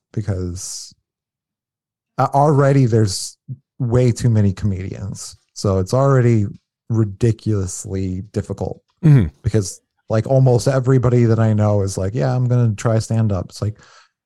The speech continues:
Speaker 1: there are so many. It's crazy. I thought there were a lot of musicians, but it turns out there's even more comedians.
Speaker 2: <laughs>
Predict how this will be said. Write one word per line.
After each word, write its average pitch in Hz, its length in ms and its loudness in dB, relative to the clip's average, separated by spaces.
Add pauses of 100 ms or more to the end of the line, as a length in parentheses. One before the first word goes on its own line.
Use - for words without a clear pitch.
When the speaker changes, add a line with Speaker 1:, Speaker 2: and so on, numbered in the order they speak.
(240)
Speaker 1:
there 117 120 2
are 127 40 4
so 139 220 2
many. 143 480 4 (520)
It's 117 120 2
crazy. 160 380 4
I 123 60 4
thought 151 200 0
there 170 100 4
were 156 360 4
a 131 100 -2
lot 131 240 4
of 117 140 2
musicians, 113 720 2
but 113 220 0
it 120 100 -4
turns 139 300 2
out 123 200 2
there's 110 200 2
even 110 280 2
more 120 460 2
comedians. 104 880 -4
Speaker 2:
<laughs> - 60 -20